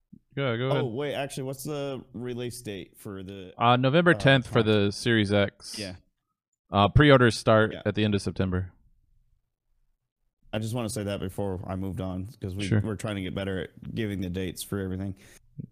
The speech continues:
Speaker 2: But yeah, like I said, with the Xbox Game Pass, like, Microsoft, uh, J D has hit it right on the head that Microsoft is not putting their money in the console anymore. It's in everything else.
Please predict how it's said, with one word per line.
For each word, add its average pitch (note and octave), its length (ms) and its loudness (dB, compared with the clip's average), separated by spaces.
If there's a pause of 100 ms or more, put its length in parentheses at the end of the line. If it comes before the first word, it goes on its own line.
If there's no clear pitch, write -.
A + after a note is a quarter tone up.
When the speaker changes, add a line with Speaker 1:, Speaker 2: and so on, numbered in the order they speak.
Speaker 2:
But C3+ 140 -2
yeah, D#3+ 140 0
like C3 200 -2
I E3 60 -2
said, E3 140 -4
with C#3+ 100 -4
the B2 100 -2
Xbox D#3 420 -6
Game D#3 200 -4
Pass, A2 340 -6
like, A#2+ 160 -4
Microsoft, D#3+ 880 -6 (400)
uh, A#2+ 200 -6 (220)
J C3 200 -4
D G3 260 -8 (180)
has B2+ 180 -6
hit D#3+ 140 -6
it E3 160 -8 (300)
right B2+ 200 -6
on C#3+ 140 -6
the B2+ 100 -4
head C3+ 380 -4
that G#2+ 440 -4
Microsoft C#3+ 580 -6
is A#2 180 -6
not A#2 560 -6
putting B2+ 240 -6
their A#2 100 -4
money A2+ 260 -4
in A2+ 80 -6
the A2 80 -6
console B2+ 460 -6
anymore. F2 440 -6 (400)
It's A2 260 -6
in A2 140 -4
everything G#2+ 360 -2
else. A#2 380 -4